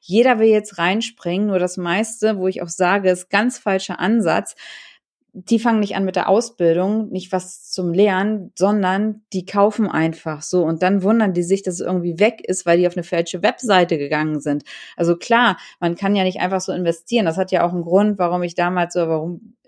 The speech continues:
man Bankkaufmann, auch warum das ein Lehrberuf ist, auch um auf Wertpapiere und so zu kaufen, das war dort damals auch genauso mit dem Betrug. Und jetzt ist halt Krypto im Fokus und genauso hier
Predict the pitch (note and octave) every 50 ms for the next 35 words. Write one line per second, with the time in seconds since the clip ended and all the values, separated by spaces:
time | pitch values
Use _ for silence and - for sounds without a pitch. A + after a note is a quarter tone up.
0 | - - - - - F3+ F3+ E3+ E3+ E3 D#3 - - G#3 C#4 G#4+ - - - G#3
1 | G3 F#3 - - F3+ F3+ F#3 F#3+ - D#3+ E3+ E3+ - F3 E3+ E3+ E3+ F3 - -
2 | - E3+ D#3+ E3 F3 F#3+ A3+ B3+ B3 G#3 F#3 E3+ D#3+ E3+ E3 D#3 - - C#3+ D3+
3 | D3 - - - - - - _ _ _ - F3 F3 F3+ F3+ - F3 F3 F3 F3
4 | E3+ - _ _ _ - E3 D#3+ - G3+ - - - C4 - - - F#3+ F3 D#3
5 | D#3 C#3+ D#3+ D#3+ - D#3+ - - E3 D#3 - - - D3 D3 D3 - - G3 G3
6 | - - - - - _ _ _ _ _ _ _ _ - G3 F#3 F3+ - - F3
7 | F3 F3+ E3+ E3 E3+ E3+ F3 E3+ - - D#3 E3 E3+ E3 E3 E3 - - E3 -
8 | - E3 D#3 D#3 E3+ G#3 B3+ B3 G#3+ F#3 E3 D#3 D3+ D#3+ D#3 D3+ C#3+ D3 - -
9 | - - D#3+ - D3+ D#3 D3+ D3+ D#3 D#3 - F3 - - G#3 G#3 - - - D4+
10 | - - _ - E3+ E3+ F#3+ A3 A3 - - - _ - E3+ E3+ E3+ - - B3
11 | B3+ B3 - - F3 F#3+ A3 A3 - - G3 F#3 F#3+ F#3 F#3 F3+ F3+ F3 E3+ E3+
12 | E3+ D#3+ - - - A#3 A3+ G3+ F3+ F3+ G3 G#3+